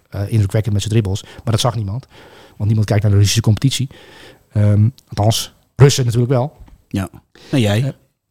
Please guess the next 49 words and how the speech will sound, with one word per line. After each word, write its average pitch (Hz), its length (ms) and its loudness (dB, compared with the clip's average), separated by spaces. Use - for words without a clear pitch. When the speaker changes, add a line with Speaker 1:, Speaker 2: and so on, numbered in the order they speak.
Speaker 1:
nou, 190 420 0
ook 202 160 0
niet 185 140 2
heel, 156 200 2
ik 156 180 -4
zit 165 140 0
niet 185 140 0
heel 175 180 -2
erg 156 300 -4
strak 160 320 -8
op 143 100 -4
Speaker 2:
Maar - 100 4
Speaker 1:
de 147 100 2
Speaker 2:
je 117 60 2
hebt 127 120 0
hem 120 100 0
wel 101 100 -2
eens 117 120 -2
gezien. 113 340 -2
Speaker 1:
Ja, 131 260 2
ik 131 60 -8
heb 151 100 0
hem 135 80 2
wel 131 100 0
eens 135 120 -2
gezien, 131 260 0
maar 120 100 -2
dat 120 100 -4
komt 131 160 -6
ook 123 120 -2
omdat 127 160 -4
hij 131 80 -2
international 117 420 2
was. 95 340 -2
Speaker 2:
Ja. 110 200 -2
Speaker 1:
En, 110 240 -6
eh, 110 380 -4
ja, 113 300 -6
ook, 127 220 -4
eh, 113 140 -2
de, 113 200 -4
de, 117 100 -10
eh, 120 520 -4
de 113 260 0
Nations 123 300 6
League 123 260 4
groep 127 180 4
D, 139 60 4
eh, 131 180 4